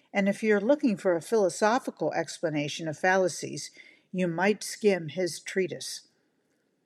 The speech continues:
Speaking of fallacies, the use of one in particular seems to predominate in today's online discourse, if you can call what happens on Twitter, for example, discourse.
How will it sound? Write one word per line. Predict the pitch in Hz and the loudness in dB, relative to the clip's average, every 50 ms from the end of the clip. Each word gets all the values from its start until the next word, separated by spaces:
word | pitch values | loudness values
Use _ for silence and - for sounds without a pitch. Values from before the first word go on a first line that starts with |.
| _ _ _ _ _ _ _ _ _ _ - - - _ _ _ | _ _ _ _ _ _ _ _ _ _ -20 -20 -20 _ _ _
Speaking | - - - - 349 370 381 415 330 226 196 | -12 -6 6 8 8 10 10 8 6 6 4
of | 170 - | 2 0
fallacies, | - 185 180 185 180 180 - - - 147 139 139 135 - - | -2 -2 -2 0 -2 -4 -4 -4 -8 -8 -8 -8 -10 -8 -6
the | 190 175 | -6 -4
use | 170 202 262 311 302 - - | 0 2 2 2 2 2 -2
of | 220 160 143 | -2 -2 -2
one | 156 175 185 202 208 | -2 -2 0 0 0
in | 214 190 151 | 0 -2 -2
particular | - 160 147 - - 202 - - 160 139 135 143 143 - - - - - - _ | -4 -6 -6 -2 -4 -4 -2 -2 -4 -4 -4 -4 -6 -10 -16 -20 -20 -20 -20 _
seems | - - - 214 208 180 - - | -12 0 2 2 2 2 0 -2
to | - 185 | -6 -6
predominate | - - - 180 165 143 180 175 190 214 214 196 160 143 143 160 175 - - | -6 -4 -4 -4 -2 0 -2 0 0 0 0 0 -2 -2 -4 -4 -6 -8 -8
in | 175 170 147 | -8 -8 -6
today's | - - 185 175 180 180 175 180 175 - - - | -4 -2 8 10 10 12 12 8 6 4 -2 -2
online | 180 185 190 190 190 185 185 180 170 160 | 0 2 2 2 2 0 0 0 -2 0
discourse, | 147 170 180 170 - - - - 131 - - - - - - - - - - _ _ _ - | 2 0 0 0 -2 -6 -6 -6 -6 -4 -6 -10 -12 -12 -14 -20 -20 -20 -20 _ _ _ -2
if | 202 - - | 0 6 8
you | 254 285 | 8 8
can | 277 - 233 165 | 8 6 0 0
call | - - 196 185 180 165 | 0 0 0 2 2 0
what | 156 170 160 143 | 2 0 0 0
happens | - 170 170 165 - 175 160 147 - | 0 -2 -2 0 -2 -4 -8 -6 -4
on | 156 143 143 135 | -2 -2 -2 -4
Twitter, | - - 254 269 262 190 156 | -4 2 4 4 6 4 2
for | 147 - 147 135 | 2 2 0 0
example, | 131 127 127 - 156 143 135 123 - 143 135 135 - _ _ _ _ _ _ | 0 -2 -4 -4 -4 -4 -4 -4 -6 -6 -6 -6 -8 _ _ _ _ _ _
discourse. | 202 175 - - - - - 139 135 - - - - | -2 -2 -2 -2 -8 -8 -8 -8 -8 -8 -12 -12 -12